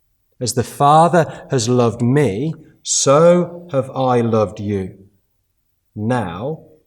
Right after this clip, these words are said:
remain in my love." Every one of us, I think, wants to be loved and wants to love, but for that to happen,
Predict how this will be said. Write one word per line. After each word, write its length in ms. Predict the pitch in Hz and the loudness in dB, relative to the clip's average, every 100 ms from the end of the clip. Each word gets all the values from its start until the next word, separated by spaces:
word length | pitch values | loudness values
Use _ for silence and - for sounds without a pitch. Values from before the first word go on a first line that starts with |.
| _ - | _ -12
remain 840 | 104 104 107 117 117 113 110 113 - | -6 -4 -2 0 0 0 -2 -6 -8
in 460 | 104 101 98 104 | -6 -6 -8 -10
my 600 | - 92 92 90 87 87 _ _ _ - | -12 -8 -8 -8 -10 -14 _ _ _ -16
love." 440 | 90 90 80 107 _ _ _ _ _ _ _ _ _ _ _ _ _ _ _ _ - | -10 -10 -10 -18 _ _ _ _ _ _ _ _ _ _ _ _ _ _ _ _ -10
Every 220 | 113 107 | -6 0
one 160 | 113 117 | 0 0
of 80 | |
us, 140 | - - | -4 -4
I 100 | 107 | -4
think, 480 | - 127 127 131 113 | -4 -4 -4 -6 -6
wants 360 | 113 113 113 | -4 -4 -8
to 100 | - | -10
be 300 | 95 113 113 | -8 -2 -2
loved 580 | 113 120 139 127 - - _ _ _ _ _ - | 0 -2 -4 -10 -18 -20 _ _ _ _ _ -10
and 160 | 104 | -4
wants 260 | 107 110 110 | -2 -2 -4
to 120 | 110 | -6
love, 420 | 104 107 117 - - | -2 0 2 0 -4
but 160 | 117 | -8
for 120 | 123 | -6
that 260 | 110 135 - | -2 -2 -4
to 120 | 123 | -6
happen, 680 | 107 - 143 - 127 104 92 | -4 -2 -2 -4 -10 -10 -12